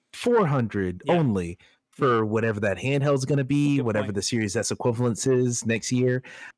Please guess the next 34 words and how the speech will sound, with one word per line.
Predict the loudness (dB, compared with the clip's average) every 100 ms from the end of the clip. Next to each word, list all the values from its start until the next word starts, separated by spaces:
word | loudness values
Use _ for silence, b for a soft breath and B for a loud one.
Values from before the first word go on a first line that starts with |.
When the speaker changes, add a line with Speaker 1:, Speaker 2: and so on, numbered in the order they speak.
| 0
Speaker 1:
Um, | 2 2 2 -2 -6 -2
they're | 2
gonna | 2 2
get | 2 0 0
you. | 0
And | 2 2
even | 2 2
if | 2
you | 2
don't | 4
wanna | 2
do | 2 2
any | 4 4
of |
that, | 6 4 B B
fifteen | -2 -2 2 2
a | 4
month, | 4 2 2
you | -4 -4
can | -2
play | 2
it | 4
on | 2 0
your |
phone | 0 0 0
or | 0
T | -2
V. | -4 -8 -16 _ _ -16
Speaker 2:
Yeah, | -14
phone, | -12 -10 -10
T | -10 -12
V, | -12 -14
P | -16 -18
C. | -20